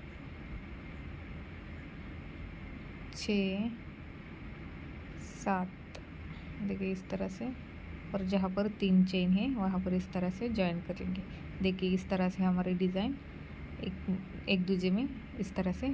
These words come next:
फंस लिए है। देखिए, इस तरह से हम पूरी पट्टी ज्वाइन करेंगे। देखिए, इस तरह से मैंने इस पट्टी में पूरी डिज़ाइन को इस तरह से ज्वाइन कर लिया है, आप देख सकते हैं। अब हम क्या करेंगे,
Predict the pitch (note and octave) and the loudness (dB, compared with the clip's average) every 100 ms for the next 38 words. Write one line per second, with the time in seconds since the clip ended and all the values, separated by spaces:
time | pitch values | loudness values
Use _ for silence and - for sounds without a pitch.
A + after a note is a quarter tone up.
0 | - G#3 F#3 F#3+ F3+ F3 G#3 G3+ F3+ G3+ | 0 2 2 4 2 2 2 0 0 -2
1 | C4 - F#3+ F#3 F#3 F3+ F#3+ A#3+ - - | -2 -2 -4 -2 0 2 2 2 0 -8
2 | - - - - - F#3+ F#3 F#3+ F#3+ C4+ | -10 -10 -8 -6 2 4 6 4 4 0
3 | C4 G3+ F3 F3 E3+ E3+ E3+ - - F#3+ | 4 6 6 4 2 2 -2 -6 -2 2
4 | F3+ - G#3+ A#3+ - - - - - - | 2 2 0 0 -6 -10 -10 -8 -8 -8
5 | - G3 - G3+ F#3 F#3 F#3 F#3 F3+ F3+ | 0 0 2 4 4 4 6 8 6 4
6 | - - F#3 F#3+ F#3 G#3 C#4 - - - | 2 0 0 2 4 4 2 0 -10 -4
7 | F#3+ F#3 F3+ F#3 F3+ F3+ F3+ F3+ - F#3 | 2 4 6 6 6 2 2 0 2 2
8 | F3+ - C4 - - - - - - F#3+ | 2 2 -2 -2 -8 -8 -8 -8 -2 4
9 | F#3+ F3+ F3 F3+ F3+ E3+ E3+ F3 F3 - | 6 6 6 2 2 2 2 2 -2 -4
10 | - - - - - - F3 F3+ F3+ - | -6 -8 -8 -8 -8 -4 0 0 0 -4
11 | - F#3+ G3+ C4+ - - - - - - | -4 -2 0 0 -4 -10 -10 -10 -8 -8
12 | - - - - - - - - - - | -6 -6 -8 -8 -6 -6 -6 -8 -6 -6
13 | - - - - - - - - - - | -6 -8 -8 -8 -8 -10 -10 -10 -8 -2
14 | A3 G#3 G#3+ G#3 G#3 G3+ G3+ G3 F#3+ G3+ | 2 4 6 6 6 4 4 4 4 4